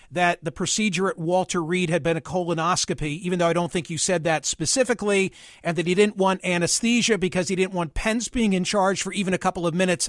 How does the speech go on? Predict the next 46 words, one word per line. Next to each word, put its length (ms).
I 160
took 260
the 80
position 600
that 140
he 140
is 140
not 240
man 260
enough 280
to 80
have 140
a 40
colonoscopy 800
without 400
anesthesia. 640
And 120
I 80
was 220
overwhelmed 760
with 180
callers 520
in 100
my 120
radio 600
audience. 480
You 120
would 100
have 100
loved 280
to 80
have 100
heard 260
this, 260
who 100
said, 320
"I 220
had 160
a 40
colonoscopy 880
without 400
anesthesia." 680
So 180
the 100
question 400
is, 260